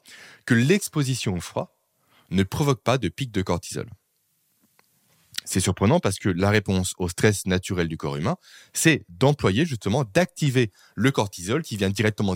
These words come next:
déstocker le glucose contenu dans le corps, qui est stocké au niveau des muscles, du foie et des réserves graisseuses, pour le transformer en énergie afin de fuir le stress en question. Mais là, ce n'est pas le cas. Pour quelle raison ? Pour le comprendre, il faut directement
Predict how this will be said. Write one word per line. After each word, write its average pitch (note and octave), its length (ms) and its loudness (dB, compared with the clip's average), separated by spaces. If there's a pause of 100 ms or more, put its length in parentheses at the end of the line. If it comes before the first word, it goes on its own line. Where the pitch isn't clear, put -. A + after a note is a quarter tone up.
déstocker C#3 440 0
le F#2 100 -2
glucose C3 600 0
contenu G#2+ 340 0
dans F#2+ 120 2
le D#2 120 0
corps, C#3 320 0 (420)
qui G2 80 0
est F#2 60 2
stocké G2+ 280 0
au G2+ 60 4
niveau F2 320 -2 (220)
des F#2 160 2
muscles, G#2+ 380 2
du E2+ 140 -6
foie G2+ 340 2
et F#2 60 -6
des F2 120 -4
réserves E2 300 -2
graisseuses, G#2+ 420 0 (340)
pour F3+ 160 0
le E3+ 60 2
transformer A#2+ 540 -2
en G#2 120 0
énergie F2 340 0
afin E3 200 -2
de C#3 120 -4
fuir E3+ 360 -2
le A2+ 80 0
stress A#2 260 -6
en G2+ 60 -4
question. - 320 -8 (320)
Mais F#2 80 2
là, E3 80 6
ce F#3 100 -2
n'est C3+ 100 0
pas F#2+ 100 0
le E2+ 60 0
cas. - 140 -12 (540)
Pour F3 100 2
quelle D3+ 160 4
raison ? G2 260 -2 (600)
Pour A2 80 6
le C3 60 4
comprendre, E3 360 2
il B2+ 60 0
faut A2+ 120 -4
directement A#2+ 540 0